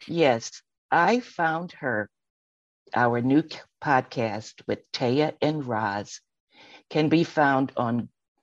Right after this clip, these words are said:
Google Podcast and Spotify. And we post our episodes on the first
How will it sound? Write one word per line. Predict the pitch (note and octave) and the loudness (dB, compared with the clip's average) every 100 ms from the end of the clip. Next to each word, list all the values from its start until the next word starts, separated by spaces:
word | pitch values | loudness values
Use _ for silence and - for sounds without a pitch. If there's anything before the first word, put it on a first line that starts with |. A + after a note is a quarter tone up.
| _ - A2+ | _ -14 -8
Google | - F3 G#3+ B3+ | 0 2 2 -4
Podcast | - F#3 F3 - E3+ D#3 D#3 - - | -4 -2 -2 -4 -4 -4 -6 -12 -6
and | A#2+ B2+ | -4 -4
Spotify. | - - - C3 B2 A#2 - G#2+ E2 - _ _ _ - - - - - | -6 -8 2 2 2 -2 -4 -4 -6 -10 _ _ _ -20 -20 -20 -20 -2
And | C#3 C#3 C3 | 2 2 4
we | C3+ | 2
post | - - D#3+ G3 - | 0 0 0 0 -2
our | F3+ F3+ - | -2 -2 -4
episodes | C#3 - C3 - C3+ C3 B2+ - - | -4 -4 -8 -6 -4 -4 -6 -10 -14
on | - A2+ A2+ | -8 -6 -6
the | A#2 | -8
first | - C#3 C#3 E3 - - | -6 -2 -2 -4 -10 -16